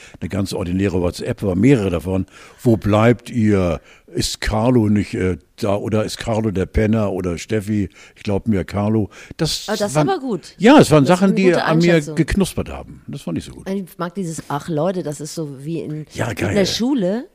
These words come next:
Speaker 2: Wenn so
Speaker 1: Ach, nur acht Leute, ne?
Speaker 2: "Ach, Leute,
Speaker 1: Ja,
Speaker 2: oh Mann,
Speaker 1: geil.
Speaker 2: Leute."
Speaker 1: Ja.
Speaker 2: Das ist so wie in der Schule, wenn der Lehrer sagt oder die Lehrerin, "Für uns ist alle sechste Stunde."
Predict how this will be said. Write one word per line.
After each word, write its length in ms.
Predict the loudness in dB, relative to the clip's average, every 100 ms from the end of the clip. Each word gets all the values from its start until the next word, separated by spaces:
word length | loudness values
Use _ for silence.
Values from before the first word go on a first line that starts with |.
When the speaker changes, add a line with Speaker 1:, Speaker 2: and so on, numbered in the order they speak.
| _ _ _ _
Speaker 2:
Wenn 160 | -6 -4
so 200 | -4 -2
Speaker 1:
Ach, 100 | 2
nur 400 | 8 8 6 2
acht 240 | -2 -2 4
Leute, 260 | 6 6
ne? 40 | 4
Speaker 2:
"Ach, 240 | 4 2
Leute, 640 | 2 2 2 2 -2 -8 -12
Speaker 1:
Ja, 140 | -10 -6
Speaker 2:
oh 40 |
Mann, 200 | -2 -2
Speaker 1:
geil. 80 | -2 -4
Speaker 2:
Leute." 80 | -6 -12
Speaker 1:
Ja. 80 | -8
Speaker 2:
Das 180 | -6 -4
ist 240 | -6 -10 -12
so 200 | -8 -6 -6
wie 80 | -4
in 40 |
der 80 | -6
Schule, 380 | -6 -6 -6 -4
wenn 140 | -6
der 140 | -4 -4
Lehrer 320 | -4 -4 -6
sagt 420 | -6 -8 -10 -12
oder 100 | -10
die 140 | -10
Lehrerin, 680 | -8 -8 -6 -8 -8 -8 -8 -12
"Für 160 | -12 -6
uns 180 | -6 -6
ist 160 | -6
alle 220 | -2 -2
sechste 340 | -2 -8 -10 -16
Stunde." 460 | -14 -12 -12 -14